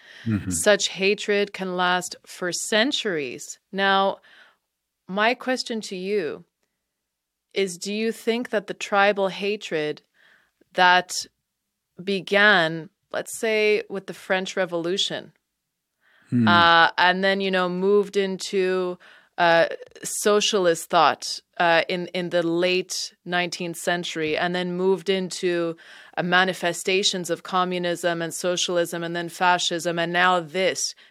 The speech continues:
Speaker 2: Do you think that that's what that is? It's hatred that lasts for centuries?
Speaker 1: Well, um, <clears throat> you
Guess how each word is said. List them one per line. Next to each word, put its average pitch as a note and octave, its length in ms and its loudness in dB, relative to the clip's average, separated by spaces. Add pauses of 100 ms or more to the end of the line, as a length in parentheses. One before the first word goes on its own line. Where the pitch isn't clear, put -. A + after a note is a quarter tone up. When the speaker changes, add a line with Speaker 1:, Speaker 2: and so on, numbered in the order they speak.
Speaker 2:
Do F#3+ 140 -8
you G3+ 140 -4
think G#3+ 280 -6
that F#3+ 200 -2
that's F#3+ 280 0
what F3+ 160 -4
that E3+ 200 0
is? F3 360 -2
It's F3 320 -8 (380)
hatred F#3+ 540 -2
that E3+ 200 4
lasts F3+ 460 0
for F3+ 160 -8
centuries? G3+ 680 -6 (2000)
Speaker 1:
Well, C#3+ 380 6 (240)
um, C#3 760 2 (100)
<clears throat> - 100 -2
you F#3 280 12